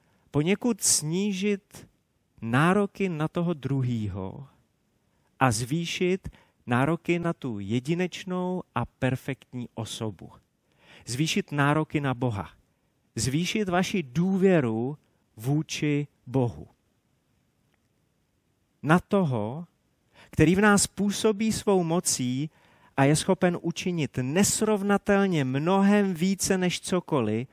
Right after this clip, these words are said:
oč prosíme nebo si představujeme. Další věc, kterou potřebujeme dostat z hlavy, na kterou je dobrý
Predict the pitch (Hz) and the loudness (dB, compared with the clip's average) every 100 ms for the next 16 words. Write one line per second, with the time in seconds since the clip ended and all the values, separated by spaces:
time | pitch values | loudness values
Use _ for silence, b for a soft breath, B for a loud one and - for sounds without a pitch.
0 | b b b b 127 - - 131 - - | b b b b -6 -6 -6 -6 -4 -6
1 | 143 151 170 165 _ _ _ _ _ _ | -4 -4 -4 -8 _ _ _ _ _ _
2 | - 131 120 127 135 117 117 - _ _ | -2 -2 0 -4 -2 -2 -4 -10 _ _
3 | - 127 - - 110 90 87 85 - - | -8 -6 -4 -2 -2 -4 -8 -10 -14 -20
4 | _ _ _ _ _ _ _ _ _ _ | _ _ _ _ _ _ _ _ _ _
5 | _ _ _ _ _ _ _ _ B B | _ _ _ _ _ _ _ _ B B
6 | B B 170 262 247 214 247 - 240 233 | B B 4 6 6 8 6 2 4 4
7 | 208 196 214 214 226 214 180 190 - 202 | 2 0 0 2 2 2 2 0 0 2
8 | 151 139 147 135 165 202 202 147 - 175 | 2 6 6 4 2 0 -2 -4 -2 0
9 | 165 185 165 117 165 165 180 196 208 | 2 4 2 4 2 6 4 4 0